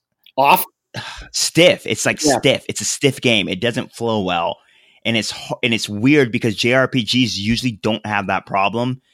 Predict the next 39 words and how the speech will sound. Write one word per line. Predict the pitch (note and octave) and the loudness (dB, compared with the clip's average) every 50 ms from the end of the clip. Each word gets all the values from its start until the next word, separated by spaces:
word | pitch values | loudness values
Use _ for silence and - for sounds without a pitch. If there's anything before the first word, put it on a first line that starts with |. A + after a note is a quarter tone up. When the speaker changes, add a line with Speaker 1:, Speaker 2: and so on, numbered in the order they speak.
| _ _ _ _ _ | _ _ _ _ _
Speaker 2:
and | - A2 A2 | -4 -2 -2
it's | G#2 - - | -2 -2 -6
har-, | - - - - A#2+ - - - | -10 -10 -4 0 0 0 0 0
and | A2+ A2+ | 0 0
I | G#2+ | 2
haven't | B2 D3+ D#3+ D#3+ | 2 2 2 2
played | D3+ E3+ D3+ C#3+ | 0 -2 -2 -2
Kingdom | - C#3+ C3+ C3 B2+ | 0 0 0 0 2
Hearts | B2+ B2+ B2 - - | 0 0 -2 -4 -4
three, | - B2+ B2+ C3+ | -4 -2 -2 0
so | C3+ - G2+ | 0 -2 -4
I | |
can't | F#2+ - A#2 G#2+ D#2+ - | -4 -4 -4 -6 -4 -2
talk | A#2 A2+ A2 - | -2 -2 -2 -2
on | G2+ F#2+ | -4 -2
that | F#2+ G2 G#2 G#2+ - - _ _ _ _ _ _ | -2 0 0 0 -2 -4 _ _ _ _ _ _
'cause | - G#2+ | -8 -6
I'm | G2 F#2 | -6 -6
trying | - - G#2 A2 A2+ | -6 -4 -4 -2 -2
to | A#2 | -2
play | A2 - A#2 A2+ | -4 -4 -6 -6
through | A2 A#2 G2+ | -6 -6 -6
these | G#2+ G2 - | -6 -4 -4
other | A2 A2 B2 A#2+ | -4 -2 -2 -2
ones, | G#2 G2 F#2+ F#2+ F#2+ F#2 - - | -2 -2 -2 -4 -4 -6 -8 -8
but | - G#2 F#2+ - - | -4 -4 -4 -4 -4
it's | - G#2+ - | -6 -8 -8
hard | - - - A2 A2+ B2 B2+ A#2 | -12 -8 -2 0 0 0 0 -2
going | - - A#2 A#2 A2+ A2 | -4 -4 -2 -2 -2 -4
from | G#2 - - G#2+ G#2 G#2 G2+ - | -6 -6 -6 -4 -4 -4 -4 -6
a | G2 F#2 | -8 -8
Dragon | - G#2 G2+ G2 G#2 G2 A2 G#2 | -6 -4 -4 -2 -4 -4 -4 -6
Quest | F#2+ - G#2 G2 F#2+ F#2 F2+ - - - - _ _ _ _ _ _ _ | -6 -6 -4 -4 -4 -4 -6 -8 -12 -16 -18 _ _ _ _ _ _ _
and | G#2+ B2+ | 2 2
even | D3+ E3 F#3+ F3+ | 2 2 2 2
a | |
Ni | D3 B2 B2 C3 | 2 4 4 4
no | C3 A2+ | 2 0
Kuni | F#2 - - B2 B2 A#2 G#2 F#2 F2+ F2 E2+ - | 0 -2 -2 0 0 0 0 0 -2 -4 -6 -8